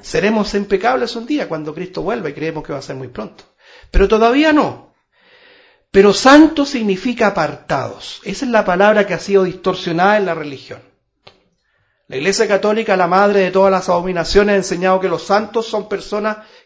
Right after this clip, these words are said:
que tenían méritos especiales para, dignas de elevarla, ¿a dónde?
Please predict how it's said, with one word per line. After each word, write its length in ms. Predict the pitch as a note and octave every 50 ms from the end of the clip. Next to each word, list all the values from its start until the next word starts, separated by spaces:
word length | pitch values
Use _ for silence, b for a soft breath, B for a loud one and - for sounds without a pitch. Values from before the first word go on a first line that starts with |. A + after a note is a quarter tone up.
| B
que 120 | - F#3+ F#3
tenían 500 | F#3 F3+ E3 G3 A#3 B3 B3 A3+ G3+ F#3+
méritos 420 | G3 G#3 G#3+ G3+ G3 G3 - -
especiales 580 | F#3 - - F#3+ E3 - - G3 G#3 G#3+ G#3+ G#3+
para, 560 | - - F3 F#3 F#3+ F#3+ F#3 - - _ _ _ _ _ _ _ _ _ _ _
dignas 540 | - C#3+ E3+ B3+ A#3 F#3+ D#3 E3+ G3 F#3+ F#3+
de 340 | F#3 G3+ A3+ B3 - - - -
elevarla, 680 | F3 E3+ D#3+ D#3 D#3 F#3 G#3+ A3 A3 A3+ A#3 A#3+ -
¿a 100 | - F3+
dónde? 520 | F#3+ F#3 E3+ D3+ B2 D3 C3 - - -